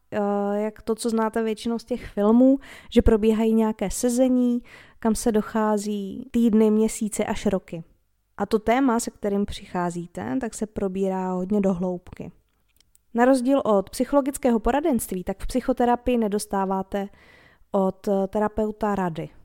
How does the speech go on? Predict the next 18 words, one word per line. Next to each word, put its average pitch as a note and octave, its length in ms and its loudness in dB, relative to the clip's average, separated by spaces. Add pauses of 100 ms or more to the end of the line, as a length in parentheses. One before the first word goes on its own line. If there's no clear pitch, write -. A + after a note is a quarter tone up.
(600)
ale G3 460 0
hledáte G#3+ 880 -2 (360)
odpovědi A#3 580 0
na A3 100 0
nějaké A3 300 -2
otázky, C4+ 460 -4
které A3 260 -2
se A3+ 120 -4
ve G#3+ 140 -2
vás G3+ 240 -4
vynořují. F3 600 -8 (600)
Snažíte A3 360 4
se A3+ 120 0
porozumět A3 680 4
těm A3 180 0
vašim G#3+ 300 -2
pocitům G3 720 -6
a F#3 420 -8